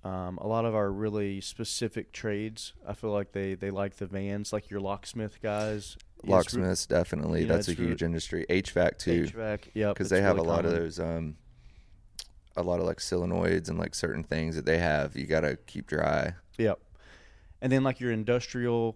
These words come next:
Speaker 1: construction, um, you know, your heavy duty, uh, construction and service companies, a lot of that you see, you see service bodies and pickups.
Speaker 2: Right. And that's where,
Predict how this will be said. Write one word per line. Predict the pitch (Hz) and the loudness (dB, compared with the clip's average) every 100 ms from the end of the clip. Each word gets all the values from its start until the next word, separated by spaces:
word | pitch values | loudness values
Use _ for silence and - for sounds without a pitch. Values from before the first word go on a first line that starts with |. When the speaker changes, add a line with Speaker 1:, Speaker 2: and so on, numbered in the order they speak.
| - | -4
Speaker 1:
construction, | 123 113 - 120 113 - 113 107 107 104 - | -4 -4 0 0 0 -2 -2 -2 -4 -8 -4
um, | 101 98 95 95 95 98 | -2 0 -2 -4 -6 -6
you | |
know, | 104 | -4
your | 101 98 | -2 -2
heavy | 113 107 104 | -2 -2 -2
duty, | 104 101 101 98 - - - - | -4 -4 -4 -6 -8 -20 -20 -8
uh, | 95 90 90 | -6 -6 -8
construction | - 98 - 107 98 107 98 | -10 -10 -2 -2 -2 -4 -6
and | 92 87 | -6 -6
service | - 98 98 - | -2 -2 -2 -6
companies, | 104 92 98 95 92 - | -6 -6 -6 -6 -6 -6
a | |
lot | 95 104 | -2 -2
of | 98 | 0
that | 92 95 - - | -2 -2 -6 -14
you | 95 90 | -12 -10
see, | - 95 90 | -10 -10 -10
you | 92 | -12
see | 90 98 | -12 -10
service | 90 98 90 90 | -6 -4 -6 -8
bodies | 90 85 87 | -8 -8 -10
and | 78 | -12
pickups. | 85 90 50 - - - - - - - - | -12 -12 -12 -14 -18 -20 -20 -20 -20 -20 -2
Speaker 2:
Right. | - 87 78 - - | 2 2 2 -4 -4
And | 98 | 2
that's | 110 123 | 4 4
where, | 135 120 98 | 4 6 4